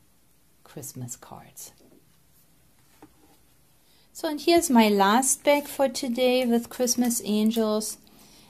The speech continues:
And let's take a look at those ten different embellishments. They are also very cute. Here we got a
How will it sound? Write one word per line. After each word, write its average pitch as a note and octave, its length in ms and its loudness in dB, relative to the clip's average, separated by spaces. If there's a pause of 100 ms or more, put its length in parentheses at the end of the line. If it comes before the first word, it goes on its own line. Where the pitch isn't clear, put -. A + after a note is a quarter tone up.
(220)
And F3+ 600 -6 (560)
let's G3 300 -4
take G#3 300 -4
a F#3+ 40 -2
look F#3 280 -4
at E3 240 -6
those G3+ 400 0
ten A3 480 2 (440)
different A3 480 2
embellishments. F#3+ 1000 0 (520)
They F3 200 2
are E3+ 100 2
also F#3+ 720 0 (480)
very F3+ 540 -2
cute. G3 640 0 (420)
Here G3 260 -4
we F#3 120 -4
got F3 320 -2
a E3+ 180 -2